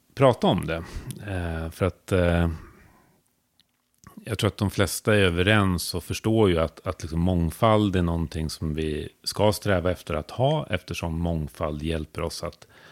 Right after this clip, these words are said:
se fler perspektiv, bli bättre på problemlösning, bli bättre på att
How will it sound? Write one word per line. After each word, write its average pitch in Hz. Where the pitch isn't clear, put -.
se 123
fler 117
perspektiv, 104
bli 107
bättre 90
på -
problemlösning, 85
bli 95
bättre 87
på 87
att 85